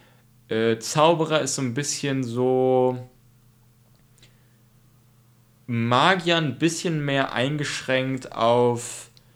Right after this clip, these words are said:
äh, eine kleinere Menge an Zaubern, die du klassischerweise meistens dafür benutzt, um,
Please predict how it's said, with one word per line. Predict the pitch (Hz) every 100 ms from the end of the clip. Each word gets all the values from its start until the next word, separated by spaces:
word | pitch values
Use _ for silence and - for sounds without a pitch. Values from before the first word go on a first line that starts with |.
| _ _ _ _ _ -
äh, | 113 113 113 110 110 110
eine | 110 - _ _ _ _ _ _ _ _ 127
kleinere | 120 135 139 131 117
Menge | 113 110
an | 101
Zaubern, | 98 92 92 92 92 - _ _ _ 123
die |
du | 117
klassischerweise | 117 131 127 120 117 113 110 107
meistens | 107 104 110 104 - -
dafür | 104 104
benutzt, | 92 101 98 -
um, | - 104 95